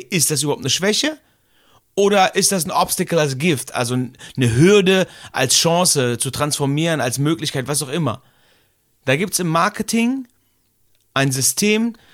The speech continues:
das nennt sich Ippon Barrier. Also Ippon, wie beim Judo, der Schulterwurf, wo man seinen Gegner quasi umdreht und auf den Boden wirft über die eigene Schulter.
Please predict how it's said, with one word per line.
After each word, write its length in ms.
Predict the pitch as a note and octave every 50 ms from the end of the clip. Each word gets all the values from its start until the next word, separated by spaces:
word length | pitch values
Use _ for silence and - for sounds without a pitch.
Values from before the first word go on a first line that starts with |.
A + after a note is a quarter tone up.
| - _ _
das 180 | - C3 A#2+ C3+
nennt 200 | E3 E3+ E3+ -
sich 220 | E3+ D#3 - - G3+
Ippon 300 | G3 G3+ F#3+ F3 C#3+ A#2
Barrier. 560 | A#2 G#2+ G2 F#2 F2+ F2 - - G2+ G2 - _ _ _ -
Also 160 | A2 G#2+ A#2 - -
Ippon, 580 | F3 F3 - F3+ F#3+ G3+ G#3 G#3+ A3 A3 - _
wie 120 | B2+ C3 C#3+
beim 200 | D3+ D3 C#3+ D3
Judo, 340 | D3+ F#3+ G#3+ G#3+ F#3+ G#3 E3
der 140 | C#3+ C3
Schulterwurf, 680 | - - G3+ G#3+ F3+ E3 B2+ A2+ A2 G#2 F#2 F2 - - _ _ _ - _ _
wo 120 | - C3 C#3
man 240 | D3+ D3+ D3+ D3 - - _ _ _ -
seinen 300 | - C#3 D3 D3 C3+ B2+
Gegner 340 | D#3+ G3 G3 F3+ F#3 F#3 F3+
quasi 420 | - F3 F3+ F3 D#3+ D3+ D#3+ - _ _
umdreht 640 | - A#3+ A3+ A3+ G#3+ F3+ G3 F#3+ A3 A3+ A3 A3 -
und 80 | E3+ F3
auf 160 | - D3+ -
den 180 | E3+ D3+ C#3 C#3+
Boden 400 | F3 G#3 G3+ F#3+ E3 D#3 B2+ A#2+
wirft 240 | B2 B2 A2 -
über 180 | - C#3 C3 C3
die 120 | B2+ B2+
eigene 260 | G#2+ B2+ C3 C3+ C3 A#2
Schulter. 500 | - - D#3 D3+ C3+ B2+ G#2+ F#2 F2+